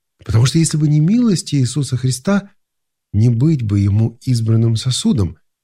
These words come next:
не быть бы ему апостолом-язычником.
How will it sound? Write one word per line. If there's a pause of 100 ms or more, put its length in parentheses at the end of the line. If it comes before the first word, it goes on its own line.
(140)
не
быть
бы
ему (160)
апостолом-язычником.